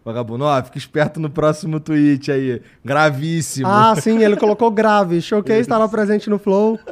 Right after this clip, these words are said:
Speaker 2: Foi o meu
Speaker 1: Eu achei
Speaker 2: A D M
Speaker 1: bom
Speaker 2: que,
Speaker 1: demais.
Speaker 2: que desenvolveu isso, que soltou.
Speaker 1: É?
Speaker 2: Aham.
Speaker 1: Caralho, é bom demais, cara.
Speaker 2: Quando a gente solta a sirene,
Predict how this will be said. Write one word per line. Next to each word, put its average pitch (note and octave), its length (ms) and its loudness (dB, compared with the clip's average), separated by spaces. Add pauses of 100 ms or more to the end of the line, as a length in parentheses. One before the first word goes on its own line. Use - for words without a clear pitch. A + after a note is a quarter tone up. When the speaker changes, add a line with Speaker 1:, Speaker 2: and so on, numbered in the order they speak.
(1300)
Speaker 2:
Foi G#3+ 120 4
o G#3+ 40 6
meu A3 100 4
Speaker 1:
Eu A3 60 4
achei A#3 220 2
Speaker 2:
A - 20 6
D G#3+ 60 6
M G3+ 140 4
Speaker 1:
bom G3 60 2
Speaker 2:
que, G3+ 220 6
Speaker 1:
demais. - 180 2
Speaker 2:
que G3+ 100 2
desenvolveu F#3+ 520 2
isso, F#3 160 -2
que G#3+ 80 -6
soltou. G3 600 -2 (160)
Speaker 1:
É? B2+ 300 0
Speaker 2:
Aham. D#3+ 340 -2 (380)
Speaker 1:
Caralho, A2 460 -6
é G#2 60 -8
bom A#2 180 -8
demais, A#2+ 460 -10
cara. F2 180 -16
Speaker 2:
Quando G2 160 4
a A#3 60 6
gente A3 200 2
solta A3+ 280 0
a B3+ 40 2
sirene, G3+ 600 0